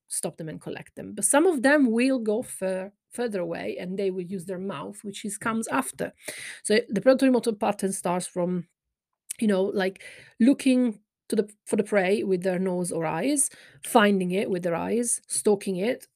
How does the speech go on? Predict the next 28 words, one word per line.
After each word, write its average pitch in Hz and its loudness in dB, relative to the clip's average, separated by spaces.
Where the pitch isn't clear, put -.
and 196 -2
then 185 -2
there's 175 -2
the 180 -6
creeping 202 -2
part 214 -2
where 180 -6
they 175 -4
get 208 -4
as - -6
close 190 -2
as 190 -6
possible 180 -6
by 180 -6
creeping 180 -8
very 170 -6
slowly, 190 0
which 196 -4
is 175 -6
the 175 -4
stalking, 180 -4
creeping 208 4
behavior 180 2
that 165 -2
you 170 -4
see - -6
in 165 -8
collies. - -6